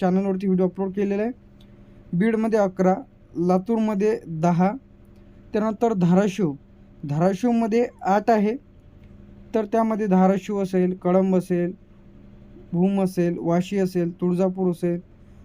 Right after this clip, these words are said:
तर तुम्ही याचा स्क्रीनशॉट काढून घ्यायचा आहे. त्यानंतर इथं नांदेड, नांदेड जे की जिल्हा आहे, नांदेडमध्ये जे की सोळा आहे, एकूण सोळा. परभणीमध्ये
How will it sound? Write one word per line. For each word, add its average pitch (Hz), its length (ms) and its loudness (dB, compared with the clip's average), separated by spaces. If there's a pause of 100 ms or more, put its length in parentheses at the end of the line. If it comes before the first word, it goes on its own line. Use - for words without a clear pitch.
(180)
तर 214 120 0
तुम्ही 214 260 -4
याचा 202 220 -2
स्क्रीनशॉट 196 520 -4
काढून 202 280 -4
घ्यायचा 170 320 0
आहे. 143 100 -6 (800)
त्यानंतर 233 400 2
इथं 185 300 0 (180)
नांदेड, 185 460 4 (500)
नांदेड 185 440 0
जे 214 140 -8
की 233 140 -6
जिल्हा 196 380 0
आहे, 185 180 -2 (680)
नांदेडमध्ये 214 600 2
जे 202 120 -4
की 220 140 -4
सोळा 196 380 0
आहे, 170 260 2 (180)
एकूण 220 360 0 (240)
सोळा. 156 260 2 (1040)
परभणीमध्ये 196 800 2